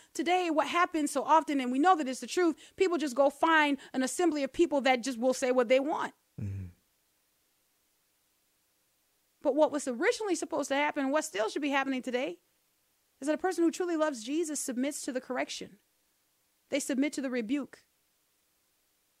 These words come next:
Speaker 1: Look, I'm gonna tell you, I, you know, man, when we are living genuine lives, we do hard things. We do hard things. Person does not believe what the Bible teaches about who Jesus is and his work.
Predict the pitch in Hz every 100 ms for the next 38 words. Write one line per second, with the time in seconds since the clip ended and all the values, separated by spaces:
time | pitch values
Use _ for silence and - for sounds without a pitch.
0 | _ _ _ _ - 277 294 320 320 302
1 | 254 320 427 311 294 269 440 370 269 262
2 | 208 - _ _ _ _ - 240 277 262
3 | 339 359 285 285 262 233 262 294 277 240
4 | 226 220 208 220 247 214 226 233 - 185
5 | 160 160 - _ _ _ _ _ - 226
6 | 240 240 226 226 202 175 - - _ _
7 | _ _ _ _ _ _ _ _ _ -
8 | 302 320 269 247 269 262 254 254 254 220
9 | 226 233 233 240 226 233 214 208 202 247
10 | 240 233 226 - 226 202 208 202 208 214
11 | -